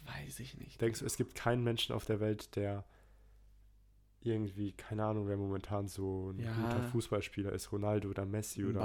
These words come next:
Speaker 1: Mbappé.
Speaker 2: Mbappé.
Speaker 1: Auf keinen Fall gibt's einen, der das besser kann als Mbappé.
Speaker 2: Denkst du nicht?
Speaker 1: Nee.
Speaker 2: Da, also, wir haben eine Welt von Milliarden von Menschen und du sagst
Speaker 1: Wenn,
Speaker 2: mir
Speaker 1: wenn die Person Fußball spielt,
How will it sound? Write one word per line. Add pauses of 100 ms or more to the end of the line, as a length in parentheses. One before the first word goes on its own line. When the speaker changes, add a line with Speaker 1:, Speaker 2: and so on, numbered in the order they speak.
Speaker 1:
Mbappé. (360)
Speaker 2:
Mbappé.
Speaker 1:
Auf
keinen
Fall
gibt's
einen,
der
das
besser
kann
als
Mbappé.
Speaker 2:
Denkst
du
nicht? (120)
Speaker 1:
Nee. (320)
Speaker 2:
Da, (100)
also, (520)
wir
haben (320)
eine
Welt
von (360)
Milliarden
von
Menschen
und
du
sagst
Speaker 1:
Wenn,
Speaker 2:
mir
Speaker 1:
wenn
die
Person
Fußball
spielt,